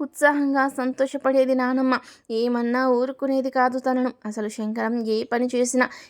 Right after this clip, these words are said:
ఎదురు చెప్పనిచ్చేది కాదు. ఎవరిని వాడి ఇష్టం, వాడు అందగాడు, వాడు మొగాడు, వాడు ఏదైనా చేస్తాడు, వాడి హీరో అంటూ అనేది చెంచమ్మ. వాడిని వదిలిపెడితే సినీ ఫీల్డ్లో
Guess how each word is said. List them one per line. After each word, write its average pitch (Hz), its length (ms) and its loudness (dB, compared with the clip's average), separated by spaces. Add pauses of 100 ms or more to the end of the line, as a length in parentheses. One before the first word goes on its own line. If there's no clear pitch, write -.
(120)
ఎదురు 302 340 0
చెప్పనిచ్చేది 277 640 0
కాదు. 262 400 2
ఎవరిని 226 440 -2
వాడి 220 300 -2
ఇష్టం, 214 380 -6 (340)
వాడు 262 200 4
అందగాడు, 262 560 2
వాడు 220 220 -4
మొగాడు, 220 580 0
వాడు 208 160 -4
ఏదైనా 226 540 -2
చేస్తాడు, 247 400 2 (380)
వాడి 269 180 4
హీరో 269 420 0
అంటూ 269 340 -2
అనేది 254 420 -2 (100)
చెంచమ్మ. 240 440 -4 (140)
వాడిని 220 360 -4
వదిలిపెడితే 240 720 -2 (280)
సినీ 285 320 -2
ఫీల్డ్లో 269 480 0